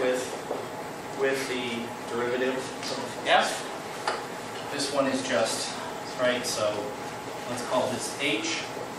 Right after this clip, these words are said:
So here, have d dt of h of t is, who's on the outside?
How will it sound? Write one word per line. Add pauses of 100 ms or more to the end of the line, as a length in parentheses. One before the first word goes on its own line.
(1400)
So (180)
here, (1800)
have
d
dt (140)
of (100)
h
of (200)
t (760)
is, (1500)
who's
on
the
outside?